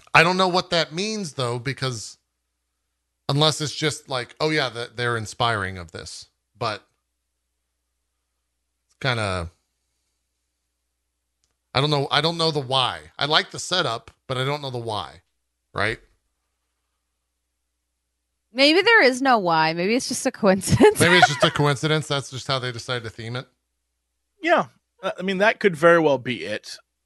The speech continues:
Speaker 3: Um, mostly 'cause, you know, Loki was killed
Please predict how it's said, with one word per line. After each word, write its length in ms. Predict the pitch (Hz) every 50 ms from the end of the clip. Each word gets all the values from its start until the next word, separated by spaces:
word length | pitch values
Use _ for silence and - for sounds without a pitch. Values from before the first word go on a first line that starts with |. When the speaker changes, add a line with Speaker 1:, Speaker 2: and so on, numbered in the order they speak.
| _ _
Speaker 3:
Um, 320 | 117 113 113 113 113 113 95
mostly 400 | 127 151 165 165 160 - 175 170
'cause, 200 | - 196 180 160
you 60 | 185
know, 120 | 175 160 147
Loki 400 | 139 139 135 135 139 - 143 143
was 220 | 135 135 127 123
killed 520 | - - - 131 123 123 123 120 131 143